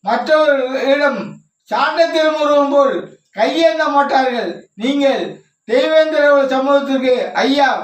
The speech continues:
பசும்பொன் முத்துராமலிங்க தேவர் தானமாக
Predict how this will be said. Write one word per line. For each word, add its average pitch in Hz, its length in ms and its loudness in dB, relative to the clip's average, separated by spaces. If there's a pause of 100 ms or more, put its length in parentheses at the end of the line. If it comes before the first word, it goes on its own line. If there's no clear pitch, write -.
(500)
பசும்பொன் 294 580 0
முத்துராமலிங்க 294 640 -2
தேவர் 269 400 0 (1400)
தானமாக 311 560 0